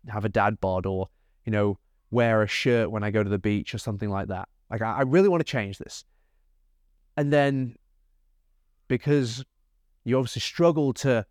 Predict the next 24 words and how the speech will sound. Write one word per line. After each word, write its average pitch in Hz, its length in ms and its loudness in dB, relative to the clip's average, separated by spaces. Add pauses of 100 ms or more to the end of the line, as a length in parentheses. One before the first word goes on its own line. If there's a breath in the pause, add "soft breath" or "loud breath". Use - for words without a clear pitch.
(140)
make, 120 420 -4
to - 120 -10
control 147 400 0
your 113 120 0
diet, 131 460 0 (680)
you 113 80 -4
know, 113 60 0
you're 113 140 0
sitting 143 260 -2
at 127 60 -4
home 139 200 0
one 131 200 -2
day 131 320 0 (140)
and 123 100 -2
then 123 120 2
you 123 80 0
walk 143 180 4
over 127 100 2
to - 60 -12
the - 80 -6
fridge 123 260 0
and 113 60 -4
there's 101 100 -2
a 104 100 -4